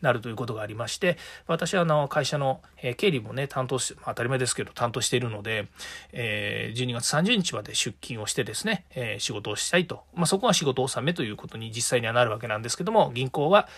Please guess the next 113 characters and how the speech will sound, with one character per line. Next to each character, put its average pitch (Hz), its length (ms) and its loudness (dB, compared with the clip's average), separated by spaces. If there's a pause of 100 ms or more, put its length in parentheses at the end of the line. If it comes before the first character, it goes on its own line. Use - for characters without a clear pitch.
(140)
午 165 80 4
後 139 100 4
の 110 120 -6
三 302 220 4
時 302 80 4
ま 160 80 4
で - 140 -8 (180)
に 202 240 2 (120)
振 - 100 -6
り 151 80 0
込 135 120 -2
み 185 80 6
を 190 40 6
全 139 160 2
部 110 80 -6
終 104 80 -2
わ 107 80 0
ら 143 80 2
な 190 60 6
い 190 80 2
と 202 80 0
い 180 40 0
け 185 100 -4
な 185 100 4
い 160 40 0
と - 120 -12 (180)
い - 60 -2
う - 20 0
こ - 80 -2
と - 100 -4
に - 200 -16
な - 40 -8
り 113 120 -8
ま - 80 -8
す。 - 240 -6
と - 80 0
い - 20 4
う - 20 4
こ 160 100 2
と 156 80 2
で、 151 140 2 (420)
え 135 300 2
ー、 151 40 -2
ま 190 60 2
あ、 - 20 4
い 208 60 4
ろ 220 100 0
い - 20 -2
ろ 233 100 -2
ね、 262 120 2
あ 214 80 6
の、 160 320 4
年 170 440 4 (200)
末 180 240 4
と 175 100 0
い 170 60 4
う 170 40 2
こ 180 120 4
と 165 80 2
も 143 160 0
あ 160 60 2
っ - 60 -6
て 151 120 -2
で 127 100 0
す 135 80 -4
ね、 160 160 4
ま 135 120 0
あ、 - 20 0
企 165 180 -2
業 131 340 2
の 123 80 -4
ね、 160 120 0
振 156 100 2
り 151 60 4
込 139 140 2
み 143 100 2
も 208 220 4
あ - 60 -6
り 131 60 -2
ま 135 140 2
す - 80 -2
し、 - 160 -6
こ 120 140 -2
れ 123 100 4
は 117 80 -2
こ 120 140 -8
っ - 20 -14
ち - 100 -8
側 120 160 0
か 127 60 0
ら 147 140 -2 (360)
パ 139 120 6
ー - 20 2
ト 139 120 0
ナ 127 100 2
ー 127 40 -2
さ 131 140 0
ん 143 60 2
へ - 20 0
の 135 80 -2
支 - 160 -2
払 127 160 2
い 139 40 2
も 147 80 6
あ 165 60 8
る 156 100 4
ん 127 40 0
で 113 80 -4
す - 80 -6
け - 100 -4
れ 107 60 -6
ど 110 80 -4
も、 135 260 2